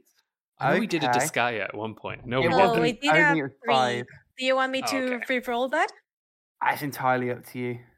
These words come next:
Speaker 1: I don't know.
Speaker 3: Actually, this one has interesting text, so.
Speaker 1: We can do that.
Speaker 2: Oh,
Speaker 1: I don't care. It's
Speaker 2: okay.
Speaker 1: fine if you want, yeah. Um,
Speaker 2: Cool.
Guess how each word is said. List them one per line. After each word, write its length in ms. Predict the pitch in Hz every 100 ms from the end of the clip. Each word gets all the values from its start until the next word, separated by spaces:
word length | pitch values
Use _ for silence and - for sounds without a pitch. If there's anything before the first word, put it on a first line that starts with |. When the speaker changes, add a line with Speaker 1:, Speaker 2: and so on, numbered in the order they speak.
| _ _ _ _ _ _ _ _ _ _ _ _ _ _
Speaker 1:
I 80 | 190
don't 80 | 185
know. 60 |
Speaker 3:
Actually, 260 | 208 269 269
this 220 | 247 226
one 200 | 226 220 214 -
has 200 | 208 208
interesting 460 | 214 202 202 - 220
text, 280 | - - -
so. 60 | -
Speaker 1:
We 40 | -
can 80 |
do 1000 | 247 _ _ _ _ _ _ _ - 139
that. 300 | 147 190 226
Speaker 2:
Oh, 40 | 147
Speaker 1:
I 40 |
don't 160 | 170 208
care. 180 | 147 131
It's 60 | 156
Speaker 2:
okay. 80 |
Speaker 1:
fine 160 | 185 107
if 100 | 110
you 80 | 101
want, 220 | 107 107
yeah. 180 | 110 110 _ - - _
Um, 320 | 123 113 104 101
Speaker 2:
Cool. 240 | 185